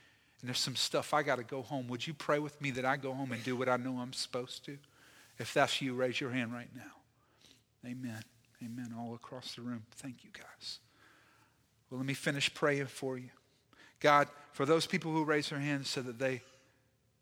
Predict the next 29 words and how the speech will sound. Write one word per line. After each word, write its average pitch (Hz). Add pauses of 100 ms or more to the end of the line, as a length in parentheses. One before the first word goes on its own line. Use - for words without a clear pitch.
(140)
just -
need 131
a, 117 (500)
need 127
a 120
dad 120
today 120 (460)
and 120
you, 120 (1400)
Lord, 117
love 117
them 113
because 110
you 135
can. 107 (1500)
For -
those 120
of 117
us 123
in 120
this -
room 127
that 101 (640)
raised 123
our 113
hands 120
and 120
said 110
that 101